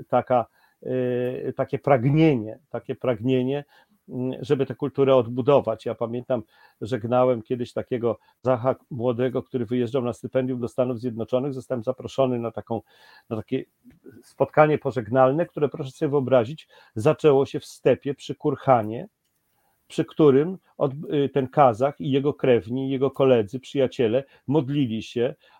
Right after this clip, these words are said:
o pomyślny wyjazd do Stanów Zjednoczonych, a potem oczywiście pojechaliśmy do,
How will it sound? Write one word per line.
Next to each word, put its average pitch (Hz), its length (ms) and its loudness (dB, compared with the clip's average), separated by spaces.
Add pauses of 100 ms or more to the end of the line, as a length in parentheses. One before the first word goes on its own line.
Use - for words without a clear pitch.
(120)
o 139 280 2
pomyślny 151 800 0
wyjazd 123 360 0
do 131 80 -8
Stanów 117 360 -6
Zjednoczonych, 156 640 -2
a 247 60 -4
potem 190 340 0
oczywiście 180 360 -10
pojechaliśmy 143 600 -4
do, 117 200 0